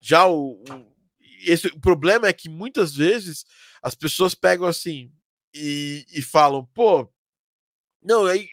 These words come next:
a pessoa se, se empolga tanto com a outra coisa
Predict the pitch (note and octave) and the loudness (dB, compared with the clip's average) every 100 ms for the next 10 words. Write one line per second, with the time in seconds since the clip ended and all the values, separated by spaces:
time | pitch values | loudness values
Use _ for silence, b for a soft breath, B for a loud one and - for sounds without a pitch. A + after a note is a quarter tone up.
0 | D3 F3 F3+ F#3 G#3 - G3 E3+ - F#3+ | 0 0 0 -4 -8 -8 -14 -18 -18 -20
1 | F3+ - F#3+ A3 G3 F3 - F3 F#3 F#3 | -14 0 2 2 0 -2 -2 -4 -4 -10
2 | E3 D3+ D3 C#3+ - D3 E3 F3 G#3 | -6 -4 -4 -6 -2 0 0 -2 -8